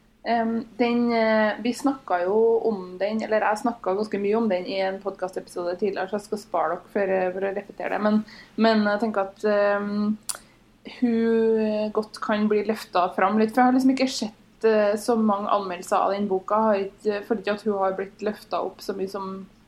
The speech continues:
hun fortjener, da. Eh, og spesielt den boka er utrolig god og veldig, eh, sterk, og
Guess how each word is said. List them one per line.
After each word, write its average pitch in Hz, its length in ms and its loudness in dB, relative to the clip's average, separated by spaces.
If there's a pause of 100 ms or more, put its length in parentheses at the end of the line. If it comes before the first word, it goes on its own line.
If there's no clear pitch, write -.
(140)
hun 220 120 2
fortjener, 196 340 -2
da. 262 440 -2 (240)
Eh, 220 180 4
og 233 100 2
spesielt 277 460 0
den 202 180 2
boka 180 300 0
er 180 180 0
utrolig 190 640 0
god 226 260 2
og 208 80 0
veldig, 180 420 -2 (720)
eh, 190 640 -4
sterk, - 720 -2 (840)
og 214 400 2